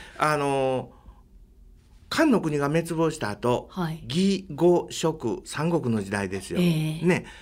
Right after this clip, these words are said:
Speaker 1: で、これ、レッドクリフの映画の
Speaker 2: あ、そうでしたね。
Speaker 1: 背景ね。
Speaker 2: はい。
Speaker 1: なね、その、す-、まあ、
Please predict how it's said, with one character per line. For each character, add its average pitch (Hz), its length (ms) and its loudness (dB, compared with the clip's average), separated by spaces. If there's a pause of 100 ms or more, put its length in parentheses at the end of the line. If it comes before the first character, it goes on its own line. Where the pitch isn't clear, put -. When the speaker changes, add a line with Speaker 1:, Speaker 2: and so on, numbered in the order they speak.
(240)
Speaker 1:
で、 151 400 4
こ 135 140 0
れ、 107 100 0 (120)
レ 156 160 4
ッ 165 40 0
ド 147 120 0
ク 151 120 -4
リ 127 80 2
フ 117 140 -2
の 107 100 0
映 131 120 2
画 107 100 -2
の 92 200 -2 (120)
Speaker 2:
あ、 196 200 -2
そ 349 220 4
う 220 80 4
で 220 80 2
し 208 100 0
た 202 140 4
ね。 - 0 -
Speaker 1:
背 302 160 4
景 - 0 -
ね。 370 80 -12
Speaker 2:
は 226 160 2
い。 220 60 4
Speaker 1:
な 214 80 4
ね、 202 100 4
そ 196 140 0
の、 196 180 0 (260)
す-、 - 380 -10
ま 175 440 2
あ、 135 40 0